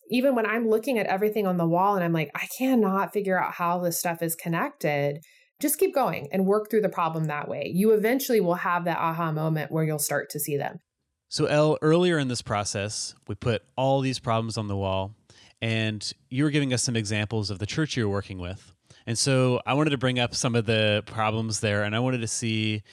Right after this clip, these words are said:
Speaker 2: could you give us some of the connections that might have been found in that process?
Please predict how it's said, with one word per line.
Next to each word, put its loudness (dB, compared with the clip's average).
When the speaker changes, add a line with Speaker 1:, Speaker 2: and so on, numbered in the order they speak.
Speaker 2:
could -2
you 0
give 2
us 0
some 0
of -2
the 0
connections -4
that -2
might 0
have -2
been -6
found -6
in -8
that -6
process? -6